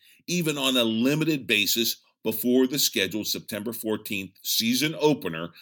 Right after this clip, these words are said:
against the New York Giants." Quote, "I bet you'd probably never hear a seventeen-year veteran say he misses preseason a little bit. But I was kind of excited to get out there,"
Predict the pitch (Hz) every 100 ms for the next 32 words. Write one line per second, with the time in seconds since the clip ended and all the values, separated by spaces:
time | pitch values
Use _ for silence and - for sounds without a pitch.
0 | - 117 117 147 117 - 78 67 64 60
1 | 64 64 - 147 143 120 67 58 - -
2 | _ _ _ _ - 165 - - _ _
3 | - 127 165 175 151 143 - 127 131 131
4 | 110 92 95 151 147 98 87 80 - 104
5 | 135 139 135 131 117 107 101 90 101 98
6 | 101 90 - - 110 101 101 90 90 90
7 | 104 87 - 131 113 131 151 113 92 90
8 | 92 92 85 95 69 - _ _ _ -
9 | 92 110 170 170 156 - - 151 208 190
10 | 127 117 - 135 135 120 110 95 101 113
11 | 143 170 - 67 -